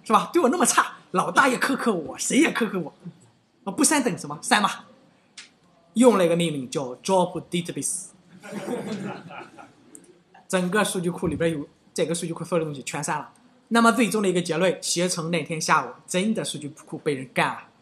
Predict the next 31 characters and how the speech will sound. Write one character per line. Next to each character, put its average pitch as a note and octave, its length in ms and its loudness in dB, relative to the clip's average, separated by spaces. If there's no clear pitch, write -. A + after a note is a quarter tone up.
干 C4 200 8
了 A3 100 6
之 B3 120 4
后 A3+ 80 4
的 G#3+ 60 6
结 G3 180 2
论 F#3+ 140 2
是 G#3 140 -2
一 C#4+ 100 0
点 G3 220 2
数 C#4 140 -4
据 B3+ 120 0
都 A#3 100 4
没 A3+ 120 4
有 A3 120 4
了， F3+ 100 0
一 C4 100 0
点 A3+ 160 0
客 B3 160 0
户 A#3 80 4
的 G3+ 60 0
信 A3+ 100 0
息 A3+ 60 2
都 A3+ 80 0
没 A3 80 -2
有 G3+ 60 -2
了， D#3+ 140 -6
那 G3 80 -8
就 F#3 100 -8
完 F#3 160 6
了。 C4 240 0